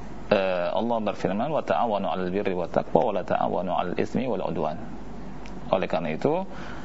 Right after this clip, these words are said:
hendaknya, eh, kalau bisa cari kerjaan lain, ya, cari kerjaan lain, mudah-mudahan Allah mudahkan, ya, untuk mendapatkannya. Adapun kalau memasak, masak daging-daging, eh, apa, nak daging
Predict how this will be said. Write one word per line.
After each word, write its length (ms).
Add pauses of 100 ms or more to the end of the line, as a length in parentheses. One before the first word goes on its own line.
(120)
hendaknya, 800 (160)
eh, 80
kalau 240
bisa 320
cari 640
kerjaan 480
lain, 240 (1040)
ya, 160 (160)
cari 160
kerjaan 420
lain, 380
mudah-mudahan 480
Allah 160
mudahkan, 480 (720)
ya, 160 (560)
untuk 160
mendapatkannya. 760 (540)
Adapun 240
kalau 400
memasak, 640
masak 320
daging-daging, 800 (560)
eh, 600 (120)
apa, 320
nak 240
daging 480